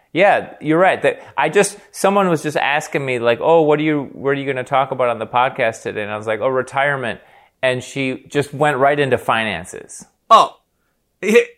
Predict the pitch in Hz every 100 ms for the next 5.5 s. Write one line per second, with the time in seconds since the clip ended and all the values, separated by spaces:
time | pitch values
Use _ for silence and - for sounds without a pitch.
0 | _ 208 190 170 220 240 202 156 156 196
1 | 233 190 - _ _ _ _ - 220 208
2 | 220 202 233 240 233 156 208 196 - 185
3 | 185 175 160 170 185 196 - _ _ 156
4 | 151 - 160 160 147 143 131 - 156 139
5 | 127 156 139 127